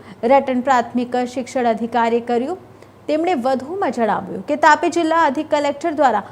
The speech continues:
ફળાવેલ પત્રમાં જિલ્લામાં આવેલ શાળામાં શિક્ષકો જો ધર્માંતરણ અંગે કોઈ કામ કરશે તો તેમના વિરુદ્ધ કડક કાર્યવાહી કરવામાં આવશે એમ જણાવ્યું હતું.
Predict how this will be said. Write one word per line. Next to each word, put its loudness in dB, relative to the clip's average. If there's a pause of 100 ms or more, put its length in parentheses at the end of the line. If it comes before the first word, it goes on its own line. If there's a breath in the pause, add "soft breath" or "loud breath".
(240 loud breath)
ફળાવેલ 4
પત્રમાં -2 (320)
જિલ્લામાં 2
આવેલ 2
શાળામાં 2
શિક્ષકો -2
જો -2
ધર્માંતરણ 0
અંગે 0
કોઈ -2
કામ 0
કરશે 0 (340 loud breath)
તો 2
તેમના 2
વિરુદ્ધ 0
કડક 2
કાર્યવાહી -2
કરવામાં 4
આવશે -2
એમ -2
જણાવ્યું -2
હતું. -12